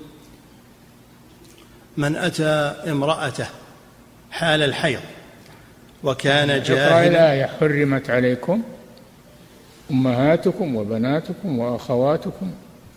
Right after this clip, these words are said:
Speaker 2: ها؟
Speaker 1: "وربائبكم اللاتي في
Speaker 2: ون-،
Speaker 1: حجوركم".
Speaker 2: "وربائبكم اللاتي في حجوركم من نسائكم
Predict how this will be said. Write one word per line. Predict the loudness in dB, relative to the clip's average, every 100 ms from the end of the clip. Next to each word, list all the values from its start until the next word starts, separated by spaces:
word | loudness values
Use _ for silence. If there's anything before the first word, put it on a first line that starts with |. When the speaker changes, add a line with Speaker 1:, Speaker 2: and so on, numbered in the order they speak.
| -20 -20 -20 -20 -18 -8
Speaker 2:
ها؟ | -6 -6 -10 -20 -20 -20 -20 -20 -20 -12
Speaker 1:
"وربائبكم | -8 -6 -6 -6 -6 -6 -6 -6
اللاتي | -4 -4 -4
في | -4
Speaker 2:
ون-، | -2
Speaker 1:
حجوركم". | -2 -4 -4
Speaker 2:
"وربائبكم | -4 -2 -2 -2 0 -2 -4 -4 -2 0
اللاتي | 0 0 -2 -4
في | -4 -4
حجوركم | -4 -2 0 0 -2 -4
من | -2 -2 -2
نسائكم | -4 -6 -6 -6 -8 -10